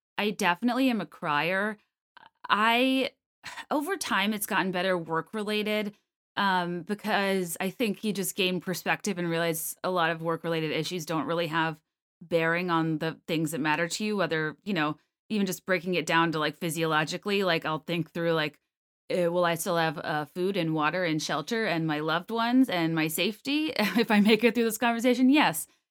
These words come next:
sometimes I can, like, think my way out of it. That's not always realistic. So you kind of do need some tangible tools to kind of back yourself off of that cliff.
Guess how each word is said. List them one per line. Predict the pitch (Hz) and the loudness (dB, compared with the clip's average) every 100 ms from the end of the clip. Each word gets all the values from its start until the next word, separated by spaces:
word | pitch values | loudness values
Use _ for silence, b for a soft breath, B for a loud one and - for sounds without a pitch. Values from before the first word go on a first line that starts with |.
| _ - | _ 0
sometimes | 285 269 302 269 | 4 6 6 6
I | |
can, | 254 240 | 4 2
like, | 196 - | 0 -2
think | 226 190 | -2 -2
my | 202 175 | 0 0
way | 165 151 | 0 0
out | 123 | 0
of | 107 | -2
it. | 131 - _ _ | -6 -8 _ _
That's | 220 214 | -6 0
not | 240 247 | 2 4
always | 240 220 185 | 4 2 0
realistic. | 160 139 143 165 147 | -2 0 -2 -4 -4
So | - | -2
you | 196 | -2
kind | 185 220 | -2 -4
of | 208 | -2
do | 196 | 0
need | 180 170 | -2 -2
some | 180 165 | -4 -6
tangible | - 180 170 165 165 | -2 -2 -2 -4 -6
tools | - 190 156 139 156 - _ _ _ - | -6 -4 -2 -2 -4 -8 _ _ _ -10
to | - 208 175 170 - _ | -2 0 2 0 -4 _
kind | 202 185 | -2 -2
of | 170 - - 165 | -4 -12 -18 -2
back | 185 180 170 175 | 4 4 4 -4
yourself | 170 - 151 151 | -4 0 0 0
off | - 160 156 | 0 0 -2
of | 160 160 | -8 -6
that | 143 - | -8 -8
cliff. | - 175 - | -4 -4 -4